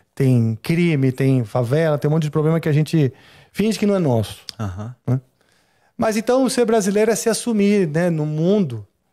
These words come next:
Speaker 1: e perceber que aquilo que, que, que te dá, ah,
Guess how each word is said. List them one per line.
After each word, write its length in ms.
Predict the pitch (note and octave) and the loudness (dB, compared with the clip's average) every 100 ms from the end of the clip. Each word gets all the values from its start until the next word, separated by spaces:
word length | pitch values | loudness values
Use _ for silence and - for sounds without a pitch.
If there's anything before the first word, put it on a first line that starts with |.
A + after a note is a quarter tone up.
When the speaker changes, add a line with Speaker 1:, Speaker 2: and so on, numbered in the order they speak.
| _ D3 | _ -6
Speaker 1:
e 60 | |
perceber 380 | D3+ D#3+ E3+ F3 | -4 -2 -2 -2
que 100 | F3 | -4
aquilo 420 | D#3+ - C4 C4 | -6 -2 2 2
que, 220 | - D#3 | 0 -2
que, 180 | C3+ - | 0 -4
que 160 | C3+ C#3 | -4 -8
te 140 | - | -10
dá, 600 | B2+ B2+ A#2+ A#2+ A2+ A2+ - _ _ _ _ _ | -4 0 2 0 -2 -8 -16 _ _ _ _ _
ah, 520 | A#2+ A#2+ A2+ G#2+ G#2 | -2 0 0 -2 -8